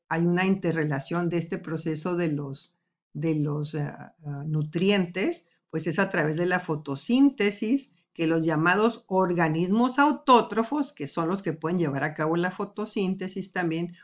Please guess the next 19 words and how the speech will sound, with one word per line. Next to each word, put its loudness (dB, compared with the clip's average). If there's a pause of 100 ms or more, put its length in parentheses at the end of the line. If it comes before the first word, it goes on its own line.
(140)
o 2
bien 4
los 4
organismos 4
autótrofos -2
son 0
los 2
que -2
pueden -2 (380)
precisamente 0
convertir -2 (260)
estas 0
moléculas 0
sencillas, -2
como -4
el -4
C -2
O 0
dos, -4